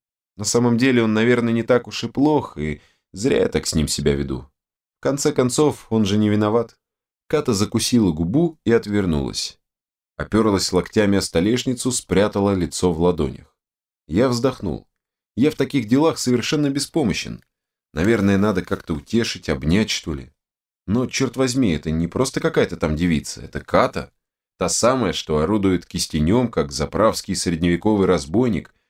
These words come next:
матерится, как сапожник, и прошла все передряги этого дня наравне с суровыми мужиками.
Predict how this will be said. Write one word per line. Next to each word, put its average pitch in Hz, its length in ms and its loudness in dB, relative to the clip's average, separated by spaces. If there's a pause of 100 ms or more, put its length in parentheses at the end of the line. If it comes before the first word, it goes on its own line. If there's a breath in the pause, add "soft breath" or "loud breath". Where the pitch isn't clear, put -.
(160)
матерится, 98 500 2
как 104 200 -2
сапожник, 101 760 0
и 69 200 -10
прошла 101 500 0
все - 300 0
передряги 98 640 2
этого 95 300 0
дня 95 240 0
наравне 90 420 0
с 107 80 -4
суровыми 90 560 2
мужиками. 120 720 -2